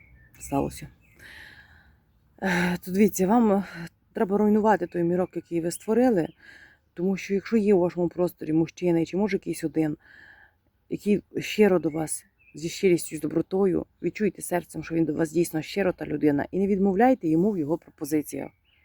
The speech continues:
в його пропозиціях допомоги. А тут не просто допомога, комусь може зіграти поки що тільки допомога, але намір, дивіться, тут десятка пентаклів. Це дуже гарна допомога, це ще й сім'я, це ще й сімейна карта,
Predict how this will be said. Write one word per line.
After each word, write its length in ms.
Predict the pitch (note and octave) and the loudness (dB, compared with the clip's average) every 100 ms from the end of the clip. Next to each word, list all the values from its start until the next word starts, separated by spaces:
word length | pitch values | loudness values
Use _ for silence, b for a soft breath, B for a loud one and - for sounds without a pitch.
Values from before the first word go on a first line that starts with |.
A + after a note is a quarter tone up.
| _ _ _ _ _ - | _ _ _ _ _ -4
в 20 | |
його 160 | E3 A3+ | 0 0
пропозиціях 680 | - E3 - D#3+ F#3 E3+ D#3 | 0 -6 -2 0 0 0 0
допомоги. 640 | E3 E3 D#3+ D3+ C#3+ D3 - B B B B _ | -2 -2 0 0 -2 -6 -10 B B B B _
А 280 | - F3 E3+ _ | 0 2 2 _
тут 180 | A#3 G3+ | -4 -2
не 120 | G#3+ | -2
просто 300 | D4+ C4+ F#3 | 0 -2 -2
допомога, 600 | E3 - F3 E3+ C3 - _ _ _ _ | -8 -4 -2 -2 -2 -6 _ _ _ _
комусь 320 | G3+ C4 - | 4 4 4
може 160 | G3 E3+ | -4 -4
зіграти 460 | E3 F#3+ G3 E3 _ _ - | -4 0 0 -2 _ _ -4
поки 280 | G#3 - - | -2 -2 -8
що 100 | E3 | -8
тільки 240 | E3+ - | -10 -10
допомога, 580 | D3 C#3+ F3 A#3+ G#3+ E3 | -12 -6 2 2 2 0
але 220 | C#3+ D#3+ | 0 2
намір, 480 | D#3+ G#3 B3 F3 - - | 4 4 4 2 -2 -4
дивіться, 280 | F3 - | -4 -4
тут 160 | - E3 | -16 -14
десятка 380 | E3 F#3+ - E3+ | -6 -6 -6 -14
пентаклів. 680 | - G3 G3+ F3+ - E2 - _ _ _ B B B B B B - | -10 -8 -4 -6 -6 -12 -12 _ _ _ B B B B B B -4
Це 120 | F3+ | -2
дуже 300 | D#3 G#3+ F3+ | 2 4 4
гарна 340 | E3 E3 E3 | 4 4 2
допомога, 680 | D#3 D3 E3+ F3+ A#3+ F#3+ C#3+ | -2 -4 -2 0 0 0 -4
це 140 | - | -6
ще 140 | D#3+ E3+ | -8 -8
й 40 | |
сім'я, 480 | - F#3 F3 D3+ C#3+ _ _ _ | -6 0 0 0 -4 _ _ _
це 60 | |
ще 120 | - | -14
й 40 | D#3 | -8
сімейна 480 | F3 D#3 D#3+ D#3+ D#3 | -2 0 2 0 -4
карта, 400 | C#3 B2 - - | -4 -6 -6 -18